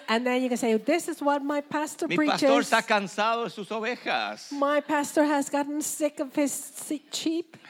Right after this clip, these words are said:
Speaker 2: No quiere gente.
Speaker 1: He doesn't want people.
Speaker 2: Puso un cartel en la entrada.
Speaker 1: He placed a sign in the entrance.
Speaker 2: "Deja tu diezmo y vete." <laughs>
Speaker 1: "Leave your tithing and leave."
Speaker 2: No.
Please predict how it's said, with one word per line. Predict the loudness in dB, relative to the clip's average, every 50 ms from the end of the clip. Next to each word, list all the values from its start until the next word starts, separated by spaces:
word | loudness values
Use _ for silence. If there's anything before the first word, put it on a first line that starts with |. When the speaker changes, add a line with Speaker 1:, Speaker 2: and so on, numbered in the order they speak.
| -16 -8
Speaker 2:
No | -4 -4 -4 -4
quiere | -4 -4 0 0 0 2 2 2 0 0 0
gente. | -2 -6 -8 -8 -8 -8 -8 -8 -6 -6 -8 -10 -10 -14 _ _ _ _
Speaker 1:
He | -2 0
doesn't | 2 2 2 2
want | 2 0 0 0
people. | -2 -4 -4 -2 -2 -2 -2 -2 -4 -8 _ _ _ -8
Speaker 2:
Puso | -8 -6 -6 -6 -6
un | -6 -4
cartel | -2 -2 -2 -2 -2 -2 -2 0 0 0 0
en | 0 0 0
la | 0
entrada. | -2 -2 -4 -2 0 0 2 2 0 0 0 -2 -2 -6 -8 -12 -12 -8
Speaker 1:
He | -6 -6 -4 -6
placed | -6 -4 -2 -2 -2 -2 -2 -4
a | -4
sign | -2 0 0 0 2 2 2 2
in | 2 2
the | 0 0 0
entrance. | -2 -2 0 2 2 2 2 0 0 -2 -4 0
Speaker 2:
"Deja | 2 2 2 2 2 0 0 0
tu | -2 -6
diezmo | -4 -2 -2 -4 -4 -4 -6 -6
y | -4
vete." | -4 -4 -6 -6 -6 -8 -8 -8 -10 -14 _ _ _ -16
<laughs> | -14 -10 -8 -8 -8 -8 -12 -16 -14 -14 -16 -16 -16 -12 -8 -6 0
Speaker 1:
"Leave | 4 4 6 6 4 2 2
your | 2 2 2
tithing | 0 0 0 0 2 2 2 2 0 0 -2 -2 -2
and | 0 0 0 2 0 0 0 2
leave." | 2 2 2 2 0 0 0 -2 -4 -4
Speaker 2:
No. | -2 0 0